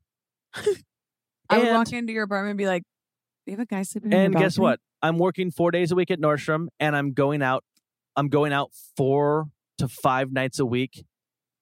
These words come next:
Speaker 2: to, like,
Speaker 1: Yes, but
Speaker 2: neighborhood
Speaker 1: if you,
Speaker 2: bars
Speaker 1: if you
Speaker 2: and
Speaker 1: had a,
Speaker 2: restaurants.
Speaker 1: if you had a girlfriend,
Speaker 2: I w-, wait.
Speaker 1: I would just come with
Speaker 2: Well, hang
Speaker 1: you.
Speaker 2: on. I'm going
Speaker 1: Okay.
Speaker 2: to foam
Speaker 1: All right.
Speaker 2: parties.
Speaker 1: What?
Speaker 2: Okay. On Saturday nights, I'm going to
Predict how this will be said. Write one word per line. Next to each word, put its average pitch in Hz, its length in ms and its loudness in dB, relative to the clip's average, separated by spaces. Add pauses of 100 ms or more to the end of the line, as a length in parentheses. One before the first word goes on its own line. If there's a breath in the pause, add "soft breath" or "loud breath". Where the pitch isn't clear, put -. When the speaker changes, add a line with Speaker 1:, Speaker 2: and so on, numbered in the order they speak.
(440)
Speaker 2:
to, 143 200 2
like, 127 260 0 (220)
Speaker 1:
Yes, 269 160 -2
but 240 220 -4 (480)
Speaker 2:
neighborhood 151 380 2
Speaker 1:
if 139 60 -14
you, - 60 2
Speaker 2:
bars 135 140 4
Speaker 1:
if 120 60 2
you 226 60 2
Speaker 2:
and 226 80 2
Speaker 1:
had - 0 -
a, - 20 2 (100)
Speaker 2:
restaurants. 123 280 0
Speaker 1:
if 233 40 2
you 226 60 4
had 214 260 0
a 220 60 -2
girlfriend, 185 840 -4
Speaker 2:
I 147 60 4
w-, 147 100 0 (240)
wait. 143 240 0
Speaker 1:
I 233 60 0
would 262 120 -4
just 240 180 -2
come 214 160 2
with 208 100 0
Speaker 2:
Well, 143 100 2
hang 175 140 0
Speaker 1:
you. 165 60 0
Speaker 2:
on. 160 160 -4 (140)
I'm 131 120 0
going 131 220 2
Speaker 1:
Okay. 135 80 -2
Speaker 2:
to - 60 -18
foam 139 140 2
Speaker 1:
All 139 60 0
right. - 80 -2
Speaker 2:
parties. 113 440 -4 (580)
Speaker 1:
What? 262 340 -4 (180)
Speaker 2:
Okay. 151 240 0 (280)
On 131 200 2
Saturday 135 280 0
nights, 131 280 -2
I'm 123 100 -4
going 123 220 0
to 123 80 -2